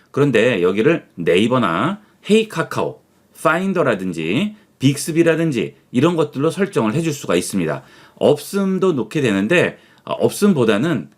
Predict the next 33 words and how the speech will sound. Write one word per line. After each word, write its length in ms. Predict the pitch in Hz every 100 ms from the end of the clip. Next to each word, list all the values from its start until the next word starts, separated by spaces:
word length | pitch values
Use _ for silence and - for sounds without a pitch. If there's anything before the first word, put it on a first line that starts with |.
| _
설정을 460 | - 214 214 175
하나라도 420 | 165 208 190 151 147
해주시는 440 | 202 202 165 123
게 100 | 101
좋아요. 400 | 101 98 80 71 _ _ -
훨씬 240 | 202 190
더 120 | 160 147
편하게 360 | 240 240 180
이용할 300 | 127 107 98
수 140 | 92 98
있습니다. 460 | - 92 76 71 - - _
보통 580 | - 147 165 170 120 80
네이버 520 | 87 143 202 196 180
같은 300 | 160 147 135
거 60 | 131
많이 300 | 110 87 120
이용하시니까, 1040 | 95 123 127 175 - 160 - 90 87 185 208 _ _
자, 80 | 92
네이버를 480 | 87 139 190 190 180
체크하시게 600 | - 143 156 139 135 131
되면 400 | 101 127 185 90 - _ _ _ _
이렇게, 560 | 127 151 - 190 160 95 _ _
어, 260 | - 107 107
우리가 260 | 120 170 170
바꾼 360 | - - 170
거를 260 | 151 147 170
활용할 360 | - 220 208 175
수 100 | 110
있다는 360 | - 147 135
얘기가 240 | 98 95 113
되겠습니다. 800 | 95 98 113 107 87 123 202
자, 160 | - 92
확인합니다. 920 | - 208 208 208 151 95 90 147 233